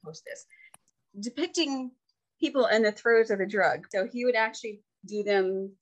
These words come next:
there would be, quote, "dueling swordsmen engaged in an affair of honor with bottles held to their noses while they ravage each other with rapiers, oblivious to the pain." There's one with a boy receiving a whipping,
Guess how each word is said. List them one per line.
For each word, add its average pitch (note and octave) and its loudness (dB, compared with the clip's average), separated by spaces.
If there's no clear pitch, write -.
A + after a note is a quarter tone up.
there G3 0
would G3 -2
be, F#3 -4
quote, G3 0
"dueling C#4+ -2
swordsmen G#3 -2
engaged B3 2
in G#3+ 0
an G3 0
affair A#3 -2
of G3+ -4
honor F#3+ -2
with G3 -8
bottles B3+ 0
held D4 -2
to B3 -6
their A#3 6
noses F3+ -4
while G3+ 0
they F#3+ -4
ravage G#3+ 0
each F3 -14
other F3+ -10
with E3+ -6
rapiers, G3 -4
oblivious G3 2
to F3+ -4
the E3 0
pain." E3+ -6
There's G3 2
one G#3+ 2
with A3+ 4
a A3+ 2
boy A3 6
receiving B3+ -6
a G#3+ 6
whipping, A#3 2